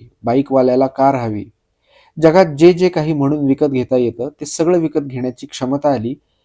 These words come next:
की मग माणसाला पारलौकिक अनुभवांची, निर्वाणाची आस लागते. आयुष्य म्हणजे सततचा प्रगतीचा ध्यास. तुलाही आपलं राहणीमान उंचवावं असं वाटलं, त्यात तुझी काही चूक नाही. मी तुला दोष देणार नाही," मी म्हणालो.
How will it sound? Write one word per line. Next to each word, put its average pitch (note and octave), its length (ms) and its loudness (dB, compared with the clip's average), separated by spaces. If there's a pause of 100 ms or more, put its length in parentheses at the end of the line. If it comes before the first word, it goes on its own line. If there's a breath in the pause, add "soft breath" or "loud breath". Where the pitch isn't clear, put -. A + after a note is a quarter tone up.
(180)
की B2+ 80 -2
मग C#3+ 240 -2
माणसाला B2 440 -2
पारलौकिक B2+ 680 0
अनुभवांची, A#2+ 720 -8 (160)
निर्वाणाची B2+ 580 -2
आस G#2 220 -6
लागते. G2+ 380 -14 (1080)
आयुष्य F3+ 380 2
म्हणजे D#3 320 -2
सततचा D#3 480 -4
प्रगतीचा C3+ 720 -2
ध्यास. G#2 400 -10 (640)
तुलाही B2 320 0
आपलं D3 240 0
राहणीमान C#3 640 0
उंचवावं C3+ 640 0
असं - 200 -4
वाटलं, A2 340 -4 (300)
त्यात D#3+ 120 0
तुझी D#3 360 -2
काही F3+ 240 -4
चूक C#3+ 260 -6
नाही. G#2+ 220 -12 (480)
मी C3 100 -4
तुला C3+ 280 2
दोष D3+ 320 0
देणार D3 280 -4
नाही," A2 260 -12 (600)
मी B2 80 -4
म्हणालो. G2+ 340 -8